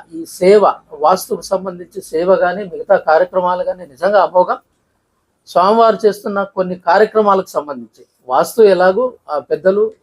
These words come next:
వారు చేయాల్సిన పనే, వారు అది చేస్తూనే ఉంటారు. స్వామివారు చేస్తున్న కార్యక్రమాల్లో కూడా చిన్న రిక్వెస్ట్, మనవి ఏంటంటే, స్వామివారి కార్యక్రమాల్లో కూడా నిత్యాన్నదానం కానీ, ఇంకా స్వామివారు సంక-, సంకల్పించిన కొన్ని కార్యక్రమాలకు సంబంధించి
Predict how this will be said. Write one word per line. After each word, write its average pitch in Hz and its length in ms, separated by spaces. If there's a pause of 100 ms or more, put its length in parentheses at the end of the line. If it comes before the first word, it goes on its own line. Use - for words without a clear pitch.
వారు 160 280 (100)
చేయాల్సిన 175 380
పనే, 175 300 (720)
వారు 160 180
అది 156 160 (100)
చేస్తూనే 202 380
ఉంటారు. 190 440 (380)
స్వామివారు 214 480 (100)
చేస్తున్న 196 340
కార్యక్రమాల్లో 196 800
కూడా 135 260 (320)
చిన్న 180 140
రిక్వెస్ట్, 180 420
మనవి 175 320
ఏంటంటే, 175 540
స్వామివారి 165 420
కార్యక్రమాల్లో 170 680
కూడా 196 280 (180)
నిత్యాన్నదానం 165 760
కానీ, 175 220 (400)
ఇంకా 160 200
స్వామివారు 170 540
సంక-, 175 360
సంకల్పించిన 160 720
కొన్ని 139 280
కార్యక్రమాలకు 170 840
సంబంధించి 123 520